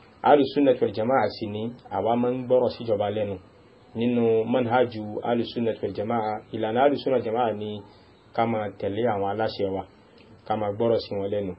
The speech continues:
A lè disagree pẹ̀lú wọn, a lè yarí pẹ̀lú wọn, a lè má gbà pẹ̀lú wọn lórí ọ̀nà tí wọ́n ń gbà dé ipò aláṣẹ yìí, nítorí pé ọ̀nà tó tako ṣẹ̀ríà ni. A sì lè má kàn wọ́n lọ́wọ́ lórí ẹ̀. Ṣùgbọ́n tó bá ti débẹ̀ tán,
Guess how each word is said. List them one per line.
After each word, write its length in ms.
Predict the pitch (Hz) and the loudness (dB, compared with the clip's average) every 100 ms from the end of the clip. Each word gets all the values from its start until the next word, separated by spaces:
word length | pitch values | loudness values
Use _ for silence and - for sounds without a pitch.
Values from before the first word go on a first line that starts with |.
| - | 2
A 140 | 135 | 4
lè 100 | 139 | 6
disagree 520 | 120 117 117 110 135 151 | 2 0 0 0 -2 0
pẹ̀lú 240 | 113 107 | 0 2
wọn, 220 | 113 110 107 | 0 0 -2
a 160 | - | 0
lè 100 | 117 | 0
yarí 300 | 110 117 120 123 - | 2 2 2 0 0
pẹ̀lú 220 | 117 104 | 0 2
wọn, 200 | 104 104 101 - - - - 117 | -6 -8 -10 -18 -20 -20 -6 0
a 60 | |
lè 120 | 113 | 0
má 140 | 107 131 | 2 2
gbà 200 | 135 135 120 - | 6 4 4 -4
pẹ̀lú 200 | 104 107 | -6 -2
wọn 200 | 110 107 | -2 2
lórí 180 | 123 139 | 4 8
ọ̀nà 220 | 143 127 | 8 6
tí 80 | 101 | 0
wọ́n 140 | 117 127 | -2 0
ń 40 | |
gbà 120 | 123 110 | 2 0
dé 140 | 101 | 0
ipò 260 | 113 104 107 | -4 -4 -2
aláṣẹ 420 | 104 113 117 113 | 0 2 2 4
yìí, 140 | 101 92 - - | 2 0 -10 -14
nítorí 260 | 120 117 117 | -6 -4 -2
pé 120 | 123 120 117 | 2 2 2
ọ̀nà 240 | 101 98 95 | -2 -4 -2
tó 100 | 113 | -2
tako 280 | 113 98 110 | -2 -4 -6
ṣẹ̀ríà 440 | - 95 113 110 | -4 0 2 2
ni. 80 | 92 - | 0 -4
A 140 | - 117 | 0 0
sì 120 | 117 | 2
lè 100 | 107 | 2
má 100 | 127 | 2
kàn 180 | 143 113 | 2 0
wọ́n 100 | 107 | 2
lọ́wọ́ 180 | 113 117 | 4 6
lórí 180 | 117 117 | 4 4
ẹ̀. 80 | 110 - - - - | 2 0 -18 -20 -14
Ṣùgbọ́n 240 | - 139 143 | -4 2 6
tó 60 | 151 | 8
bá 80 | 151 | 6
ti 100 | 143 | 6
débẹ̀ 320 | 156 160 - | 10 12 12
tán, 240 | 107 110 | 8 -6